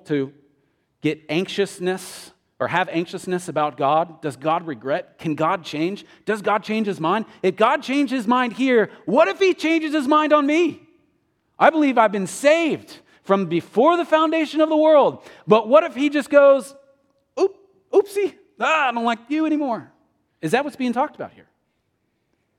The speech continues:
In short, this language is emphasizing God's suffering. And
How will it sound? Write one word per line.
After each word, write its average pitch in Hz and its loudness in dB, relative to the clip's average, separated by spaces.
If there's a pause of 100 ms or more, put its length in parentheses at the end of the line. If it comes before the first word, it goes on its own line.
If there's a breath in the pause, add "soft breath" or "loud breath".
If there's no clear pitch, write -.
(2000)
In 143 -4
short, 185 0
this 175 -6
language 156 0
is 131 -6
emphasizing 127 -6
God's 127 -4
suffering. 95 -12 (380)
And 98 -20